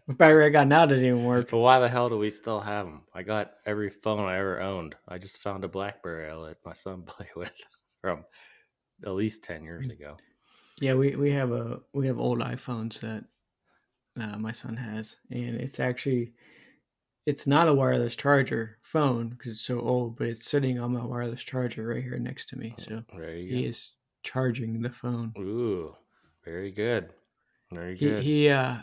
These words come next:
Speaker 1: uh, since we're, we're talking about that, he will, real quickly,
Speaker 2: Yeah.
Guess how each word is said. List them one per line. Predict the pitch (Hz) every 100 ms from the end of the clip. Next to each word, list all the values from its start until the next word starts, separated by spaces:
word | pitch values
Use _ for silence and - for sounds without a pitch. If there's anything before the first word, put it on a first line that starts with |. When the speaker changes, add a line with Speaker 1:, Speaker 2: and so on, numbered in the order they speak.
| - _
Speaker 1:
uh, | - - - -
since | 143 135
we're, | 131 123
we're | 120
talking | 123 123 123
about | 123 123
that, | - -
he | 117 127 156
will, | 151 147 131 127 _ - _ -
real | 131
quickly, | 127 131 - 131 131
Speaker 2:
Yeah. | 117